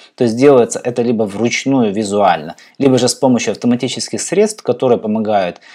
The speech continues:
как минимум устранить банальные ошибки синтаксиса программного кода или выявить другие уязвимые места в программном коде.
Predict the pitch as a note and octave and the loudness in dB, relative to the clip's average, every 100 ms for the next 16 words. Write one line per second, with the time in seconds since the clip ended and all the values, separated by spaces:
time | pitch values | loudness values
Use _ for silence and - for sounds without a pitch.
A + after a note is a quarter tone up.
0 | - B2+ A2 B2+ A2+ G#2 G2 B2 A#2 G2+ | -10 -6 0 2 2 -2 -4 -2 -2 -2
1 | F2+ A#2+ A#2+ G#2 G2+ F#2+ - - G2+ - | 0 2 4 2 -2 -4 -4 -6 -6 -6
2 | D3 A2+ - A2 - - A2+ A2+ F#2 E2+ | -6 -6 -6 -6 -6 -2 0 0 -2 -6
3 | F3 C#3 B2 G3 A#3+ - B2+ C3+ D3+ C3 | -4 -2 2 2 2 -4 0 2 4 4
4 | A2+ B2+ C3+ B2+ A2+ A2+ A#2 A#2+ A#2 A2 | 2 0 2 2 2 2 0 2 0 2
5 | G#2+ A2 A#2 - F2+ - - A2+ A2+ G#2 | 0 -2 -2 -2 -2 -2 -4 0 0 -2
6 | G2+ - F2 F3+ A3 | -6 -8 -6 -6 -8